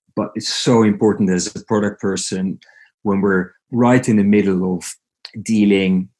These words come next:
on a day-to-day basis with customers, with internal stakeholders, with team members, with people outside of our companies, people that we don't necessarily have any formal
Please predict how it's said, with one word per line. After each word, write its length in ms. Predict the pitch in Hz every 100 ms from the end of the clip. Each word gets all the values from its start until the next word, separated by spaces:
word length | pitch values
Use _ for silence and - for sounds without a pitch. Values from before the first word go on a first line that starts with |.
| _ _ -
on 140 | 104
a 60 | 95
day-to-day 520 | 92 139 135 104 98
basis 460 | 95 90 90 98 92
with 220 | 127 -
customers, 960 | 107 104 - 101 98 95 95 90 - - _ -
with 140 | 117
internal 440 | 139 135 123 107 101
stakeholders, 1040 | - - 95 92 95 92 98 98 92 - -
with 180 | 110 120
team 220 | - 107
members, 760 | 101 98 92 95 95 92 - - - _ _ _
with 240 | 90 117 120
people 260 | 135 135
outside 440 | 123 107 - 104 98
of 100 | 90
our 120 | 90
companies, 920 | 101 92 90 87 87 85 87 92 - _ _ _ - _
people 280 | 147 135 120
that 160 | 117
we 100 | 113
don't 260 | 110 127 127
necessarily 840 | 117 - 110 - 101 98 98 92 - _ _
have 160 | 101 101
any 400 | 104 95 90 85 -
formal 760 | - 123 120 113 107 92 -